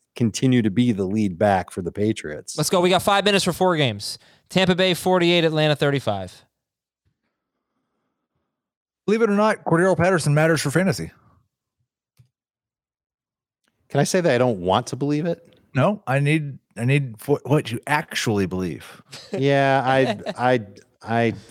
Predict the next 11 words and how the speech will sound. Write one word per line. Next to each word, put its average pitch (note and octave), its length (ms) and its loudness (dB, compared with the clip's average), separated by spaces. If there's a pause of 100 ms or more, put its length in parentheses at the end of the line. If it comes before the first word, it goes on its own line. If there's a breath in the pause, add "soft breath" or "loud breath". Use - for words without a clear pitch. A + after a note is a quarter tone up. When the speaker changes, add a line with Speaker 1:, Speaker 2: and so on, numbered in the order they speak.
Speaker 1:
have, F2 300 -6
I G#2 180 -4
don't, F2+ 560 -6
I, G#2+ 220 -6 (100)
uh, G2+ 360 -8 (120)
I B2 360 0
Speaker 2:
I C3 40 4
don't A2 200 0
believe F#2+ 320 -8
it. G2 180 -8 (1400)
Speaker 3:
Okay. G3 240 0